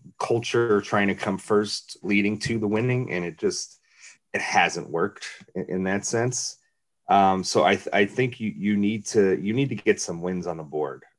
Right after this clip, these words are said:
uh, just for the overall morale and health of the organization going forward, for,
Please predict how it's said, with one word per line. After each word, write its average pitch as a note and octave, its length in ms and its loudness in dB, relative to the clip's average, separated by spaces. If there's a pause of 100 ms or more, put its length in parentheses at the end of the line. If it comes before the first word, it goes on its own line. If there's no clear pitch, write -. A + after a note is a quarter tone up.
uh, D#2+ 200 2
just - 280 -2
for A2 140 0
the F#2 140 2
overall F2 580 2
morale E2 600 -2
and D2+ 140 -14
health E2+ 380 -4
of D2+ 80 -14
the D#2 100 -6
organization D#2+ 800 -4
going D2+ 240 -6
forward, E2 480 0
for, C#2+ 440 -2